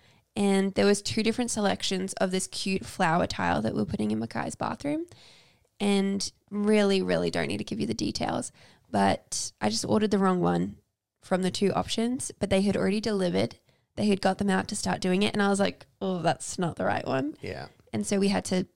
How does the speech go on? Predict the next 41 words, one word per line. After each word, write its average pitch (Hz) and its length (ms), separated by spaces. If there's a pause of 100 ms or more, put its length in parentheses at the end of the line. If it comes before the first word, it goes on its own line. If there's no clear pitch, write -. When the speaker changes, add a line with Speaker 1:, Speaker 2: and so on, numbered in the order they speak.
(140)
Speaker 1:
return 190 520
those, 180 420 (140)
order 185 180
the 175 100
new - 200
ones 202 260
again. 220 320 (480)
Thankfully, 294 440
that 233 180
didn't 226 200
mess 202 200
up - 100
the 196 80
timeline 190 460
at 214 100
all, 254 240 (220)
'cause 202 140
they 202 120
were 202 80
just 202 200
really 185 260
fast. - 380 (120)
That, 107 160
Speaker 2:
Mm. 101 240 (420)
Speaker 1:
and 214 200
since 277 240
it 233 40
was 220 140
off 214 160
Wayfair, 202 360
I 196 100
guess 190 380 (100)
it - 240
delivered 180 320
really 196 180
quick - 220
too, 214 180 (800)
within 220 140
a 226 60
couple 226 180
days. 269 320